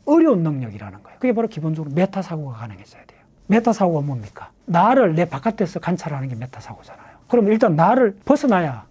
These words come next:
내 틀이 보여요. 내 전체에 나의 개성, 나의 기질, 내 틀이 보이는 거예요.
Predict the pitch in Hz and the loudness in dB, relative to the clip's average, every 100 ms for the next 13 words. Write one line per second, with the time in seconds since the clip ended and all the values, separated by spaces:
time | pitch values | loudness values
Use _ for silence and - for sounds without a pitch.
0 | _ - 165 185 - 254 226 135 104 95 | _ -6 -4 -4 -4 -2 -2 -6 -10 -14
1 | - _ 165 175 196 240 240 180 139 101 | -20 _ -6 -2 2 2 2 -2 -4 -8
2 | _ 180 196 190 160 156 - 170 135 185 | _ 0 4 4 2 -2 0 -2 2 2
3 | 170 139 185 156 110 - - 165 - 226 | 2 0 -2 -2 -6 -10 -2 -2 0 0
4 | 220 139 117 104 98 | 0 -2 -10 -12 -14